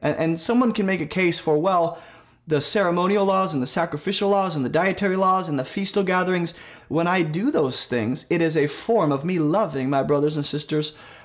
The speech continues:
uh, who are a part of the faith. I'm not inclined to disagree entirely. I see what you're, what you're saying. I see what you're doing. But specifically, Paul does reference the actual Ten Commandments here as being the commandments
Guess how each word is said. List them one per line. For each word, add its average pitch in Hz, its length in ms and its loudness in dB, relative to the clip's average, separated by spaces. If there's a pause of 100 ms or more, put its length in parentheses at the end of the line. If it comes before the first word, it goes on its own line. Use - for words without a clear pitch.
uh, 117 400 0 (100)
who 165 140 0
are 156 40 4
a 151 60 2
part 165 220 0
of 165 60 -2
the 165 60 -2
faith. 160 480 -2 (720)
I'm 180 420 0
not 202 360 0
inclined 175 640 -2
to 165 80 -2
disagree 147 720 -2
entirely. 135 800 0
I 131 140 -2
see - 260 -4
what 151 180 0
you're, 120 200 -2 (160)
what 143 260 -2
you're 120 100 0
saying. 113 520 -4
I - 40 -8
see - 160 -4
what 143 120 0
you're 123 80 -4
doing. 113 440 -4 (640)
But 160 220 0
specifically, 151 1040 -4 (680)
Paul 185 380 0
does 170 260 0
reference 143 560 0
the 135 140 -2
actual 139 380 -2
Ten 151 300 -2
Commandments 139 560 -2
here 120 240 -2
as 139 260 -2
being 143 340 0
the 151 80 0
commandments 117 680 -4